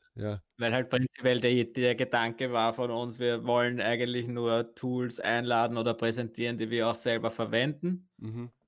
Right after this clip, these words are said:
Speaker 2: Wenn wir jetzt, wenn's aber jetzt von einer Sache, von diesen Automatisierungstools plötzlich vier oder fünf gibt, die es ja mittlerweile gibt,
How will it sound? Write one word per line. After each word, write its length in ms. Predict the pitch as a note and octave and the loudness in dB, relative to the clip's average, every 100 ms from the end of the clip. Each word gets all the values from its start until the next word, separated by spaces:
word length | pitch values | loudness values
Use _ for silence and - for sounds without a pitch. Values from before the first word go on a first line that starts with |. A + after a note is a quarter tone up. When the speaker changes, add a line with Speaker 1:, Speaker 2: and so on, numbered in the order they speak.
| _ - | _ -2
Speaker 2:
Wenn 280 | A#2+ B2 B2 | 2 2 4
wir 180 | B2 | 6
jetzt, 180 | B2+ B2 | 4 2
wenn's 200 | B2+ B2 | 0 2
aber 160 | C#3 B2+ | 2 4
jetzt 400 | B2+ B2+ - - | 4 2 -4 -6
von 240 | C3+ B2+ | -4 -2
einer 340 | A#2+ B2+ C3 B2 | 0 0 0 0
Sache, 400 | B2 B2+ C#3 C3 | 0 0 -2 -4
von 160 | C3 | -6
diesen 180 | B2 C3 | -8 -2
Automatisierungstools 1300 | A#2+ A#2+ B2+ B2+ C3 B2 D3+ F3 D3 - C3 A#2+ A2+ | -2 0 -2 -2 -2 -2 2 2 2 -4 -2 -2 0
plötzlich 400 | B2 B2 C3 B2+ | 0 0 -4 -6
vier 340 | - C3 D3+ D3 | -6 0 2 4
oder 140 | B2+ | 2
fünf 400 | - C#3 F3 - | 2 0 0 -2
gibt, 320 | D3+ D#3+ - | -4 -4 -4
die 60 | C#3+ | -2
es 100 | C#3+ | 0
ja 80 | C#3+ | 0
mittlerweile 580 | C#3+ D3 C#3+ C#3 C#3 | 0 0 2 2 2
gibt, 320 | C#3 C#3 - | 0 -2 -4